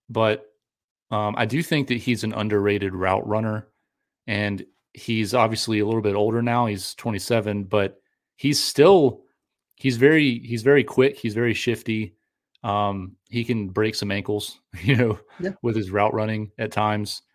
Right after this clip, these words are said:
Speaker 1: Uh, and he can get down the field too. You know, he's not, he's not like a, like a burner, you know, like Tyreek Hill style, but
Speaker 2: Mm-hmm.
Speaker 1: I think he, he's somebody who we could get, I think, for relatively cheap,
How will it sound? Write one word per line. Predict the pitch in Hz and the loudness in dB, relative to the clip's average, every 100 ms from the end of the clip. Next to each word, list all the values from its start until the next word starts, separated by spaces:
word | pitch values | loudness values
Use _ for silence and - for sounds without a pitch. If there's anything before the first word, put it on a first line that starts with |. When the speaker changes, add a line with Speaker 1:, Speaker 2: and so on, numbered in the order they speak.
| _ _ _ - | _ _ _ -6
Speaker 1:
Uh, | 110 107 104 101 95 _ _ _ - | 0 2 2 0 -6 _ _ _ -4
and | 123 | -2
he | 160 | 0
can | 185 | 2
get | 160 143 | 2 4
down | 147 135 | 4 4
the | |
field | - 160 135 - | 2 2 2 2
too. | 160 127 107 104 _ - | 2 2 0 -4 _ -4
You | 123 | 2
know, | |
he's | 127 127 | 2 4
not, | 127 113 | 0 -2
he's | 120 | -6
not | 123 104 | -4 -4
like | 95 | -4
a, | 90 90 - _ _ | -6 -8 -10 _ _
like | 113 98 | -8 -8
a | |
burner, | 92 110 110 101 90 92 101 | -4 -2 0 -2 -4 -8 -8
you | 101 | -6
know, | 90 87 90 _ _ _ _ _ _ - | -6 -6 -8 _ _ _ _ _ _ -18
like | 90 | -10
Tyreek | - 117 107 104 | 0 0 0 -2
Hill | 117 101 | -2 0
style, | - 87 87 87 - | 0 0 0 -4 -2
but | 98 87 - _ _ _ | 0 -2 -6 _ _ _
Speaker 2:
Mm-hmm. | 107 113 113 | -6 -4 0
Speaker 1:
I | 127 | 2
think | 165 190 160 | 2 0 -2
he, | 131 180 180 170 _ _ _ _ _ _ | -6 -2 -2 -4 _ _ _ _ _ _
he's | - 165 175 - | -6 0 2 2
somebody | 180 151 147 139 | 4 6 6 4
who | 113 131 | 2 0
we | 117 120 | 0 -2
could | 117 120 107 | -4 -8 -2
get, | 113 113 - _ _ _ _ _ _ - | 0 0 -4 _ _ _ _ _ _ -10
I | |
think, | - 117 104 | -6 -6 -4
for | 113 | -2
relatively | 104 107 107 110 101 101 | 2 2 2 -2 -4 -4
cheap, | - 127 175 | -2 -4 -4